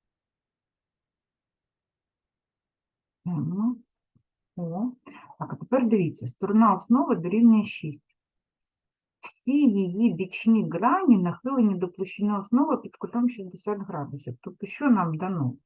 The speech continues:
Нам дані, е, двогранні кути. Просто про це так сказали, що, може, не дуже зрозуміло. Кут нахилу бічної грані до площини основи — це і є двогранний кут при ребрі основи. Тобто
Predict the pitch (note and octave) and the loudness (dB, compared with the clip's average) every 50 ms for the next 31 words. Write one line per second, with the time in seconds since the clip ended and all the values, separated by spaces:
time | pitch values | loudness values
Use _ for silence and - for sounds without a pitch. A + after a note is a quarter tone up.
0 | _ _ _ _ _ _ _ _ _ _ _ _ _ _ _ _ - F3 G3+ C4+ | _ _ _ _ _ _ _ _ _ _ _ _ _ _ _ _ -6 -2 0 2
1 | D#4 D4+ - G#3 F#3 F#3 F3+ F#3+ A#3 C#4 E4 F4 E4 C#4+ - - - F3 F3 F3 | 2 2 0 0 -2 -2 0 0 0 0 0 -2 -6 -10 -10 -8 -6 -6 -4 -4
2 | F3 F#3 F#3+ F3 F#3+ G#3 A#3+ C#4 C#4+ C#4 C4 B3 B3+ - A#3+ - - F#3+ F3 - | -2 -2 -2 -2 0 2 4 6 6 6 6 4 2 -2 -6 -4 -2 -4 -4 -4
3 | - G3+ G3 - - G#3+ F#3+ - - - - G3+ G3+ G3+ - C4 C4 - A#3 A#3 | -6 -10 -8 -6 -6 -6 -6 -6 -10 -6 -6 -4 -4 -4 -4 -2 0 0 0 0
4 | - - - - A#3 G#3+ B3 E4+ G4+ F#4+ - - - A3+ G#3+ A#3 B3 B3 B3+ A3+ | -2 -8 -8 -6 -6 -2 0 2 2 2 0 0 2 2 2 2 2 2 2 2
5 | G#3+ F#3+ - A#3 A#3 A3+ A3 G#3+ - - G#3+ G3+ G3+ G#3 G#3+ G3 E3+ D#3 C#3+ B2+ | 2 0 -2 -6 -6 -6 -8 -8 -8 -8 -8 -8 -4 -4 -4 -2 -4 -4 -6 -6
6 | A#2+ A#2+ - _ _ _ - _ _ _ _ _ _ _ - C#4+ D#4+ - B3 A#3+ | -8 -10 -12 _ _ _ -20 _ _ _ _ _ _ _ -6 -6 -2 2 4 4
7 | B3 G#3 E3+ - - - E3 D#3 D#3+ D#3+ E3+ F3 - - - A3+ B3+ C4 B3 G#3+ | 4 4 4 0 -4 -8 -10 -8 -8 -10 -10 -12 -14 -6 -2 -2 0 0 0 -2
8 | G3 G3+ F#3+ E3+ E3 D#3 D#3 D#3 D#3 G3 G3 - G3+ G#3 G#3 - - A3+ A3+ A#3 | -2 -4 -6 -6 -6 -6 -8 -8 -8 -10 -8 -6 -8 -8 -8 -8 -4 -2 0 0
9 | A#3+ A#3+ A#3+ - - C#4+ F4 G4 F#4 C#4 A#3+ - - - - B3+ B3+ A#3+ G#3+ F#3+ | 0 -2 -4 -6 -10 -8 -8 -6 -4 -4 -6 -6 -8 -10 -8 -4 -2 -2 -2 -4
10 | G3 A3 C4 C#4 A#3 G3+ F#3+ G3 F#3 G3+ G#3 A3+ A#3 A3 G3+ G3 F3+ - _ C#4+ | -4 -6 -6 -6 -6 -4 -4 -4 -4 -2 -2 0 2 2 0 0 -4 -8 _ -14
11 | D#4 - _ _ G#3 G#3 A#3+ C4 A#3+ G3+ F3+ D#3+ F3+ F3 G3+ A#3 A#3 A3 G#3+ A3 | -14 -14 _ _ -8 -6 -6 -4 -4 -4 -4 -4 -6 -6 -6 -6 -6 -6 -8 -8
12 | - F#3+ F3 D3 C#3 C#3 B2 A#2 - - - _ - F#3+ | -10 -8 -8 -8 -8 -10 -12 -14 -16 -18 -14 _ -12 -12